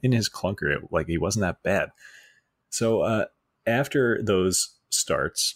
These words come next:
against good teams, uh, he then got to face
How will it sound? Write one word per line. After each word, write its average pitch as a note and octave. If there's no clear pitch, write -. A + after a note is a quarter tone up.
against F2
good E2+
teams, E2
uh, E2
he -
then G#2+
got G2+
to A#2+
face -